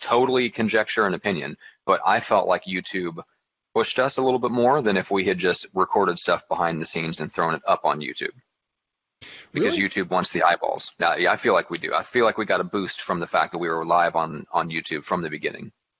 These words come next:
Speaker 2: Yeah, I mean, I, again, I agree with you. They wanted to promote it. It was their content. Um, and also, I believe, I, I, I think that after hearing your rationale, and it, I think it makes a ton more sense to do a YouTube channel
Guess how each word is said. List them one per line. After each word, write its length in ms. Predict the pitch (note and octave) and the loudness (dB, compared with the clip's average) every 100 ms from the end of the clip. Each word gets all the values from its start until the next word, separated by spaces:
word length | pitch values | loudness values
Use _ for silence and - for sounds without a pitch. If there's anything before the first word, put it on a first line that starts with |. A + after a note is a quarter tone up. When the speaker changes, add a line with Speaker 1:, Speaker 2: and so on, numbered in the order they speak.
| - | -4
Speaker 2:
Yeah, 380 | G#3 F#3 D#3 | 0 2 0
I 100 | C#3 | -2
mean, 220 | B2+ B2+ A#2+ | 0 0 2
I, 240 | A#2 A2 | 2 4
again, 240 | A2+ A#2 G#2+ | 4 4 4
I 120 | G2 | 2
agree 200 | F#2 G2 | 2 4
with 180 | F2+ F2 | 4 4
you. 180 | E2+ F2 - | 0 -2 -4
They 140 | F#2 G2+ | 2 4
wanted 220 | G2 F#2+ | 4 2
to 80 | F2+ | 0
promote 380 | G2+ F2+ F2 F2 | 0 2 4 4
it. 120 | D#2+ | 2
It 60 | |
was 140 | E2+ E2 | 2 2
their 160 | F2+ | 2
content. 640 | F2 - E2 D#2+ F2+ D#2+ - _ - | 0 0 -2 0 0 -2 -6 _ -6
Um, 500 | E2+ D#2+ D#2+ D2+ D2+ - - - _ _ | -2 0 0 -2 -4 -10 -20 -20 _ _
and 120 | B2 B2 | 4 6
also, 240 | A#2+ A#2+ | 4 4
I 180 | A2+ G#2+ | 4 4
believe, 440 | B2 G#2 A2 G#2+ | 2 2 4 2
I, 60 | G#2+ | 2
I, 220 | G2+ A2 | 4 4
I 60 | G#2+ | 4
think 280 | - C#3 A2+ | 2 -2 2
that 220 | A#2 G2 - E3 - D3+ | 2 0 -6 -20 -16 -6
after 320 | A#2+ A#2+ B2 A2+ | 2 2 2 0
hearing 300 | A#2 A2 G#2+ | 4 4 4
your 140 | G2 | 0
rationale, 640 | F#2+ F#2+ - F2 F2+ G2 A2 - | 0 -4 -4 -4 -2 -4 -6 -6
and 300 | F#2 E2+ E2 | -2 -2 -4
it, 160 | F#2 D#2 F2 F2+ F2+ | -8 -8 -8 -10 -4
I 120 | F2+ G2 | -2 0
think 180 | G#2+ | 2
it 40 | G2 | 2
makes 180 | F#2+ - | 2 0
a 80 | E2 - | -8 -12
ton 340 | - - A2 | -4 2 4
more 240 | G#2 G2 F2+ | 4 4 2
sense 480 | - F2 G2 - - - - _ - | 0 -2 -2 -6 -14 -20 -20 _ -4
to 80 | G#2+ | 2
do 220 | G#2 G2 | 6 6
a 20 | F#2+ | 6
YouTube 420 | F2+ F#2 G#2 F#2 | 4 2 0 0
channel 440 | G#2+ G2 G2 F#2+ | 0 0 0 -2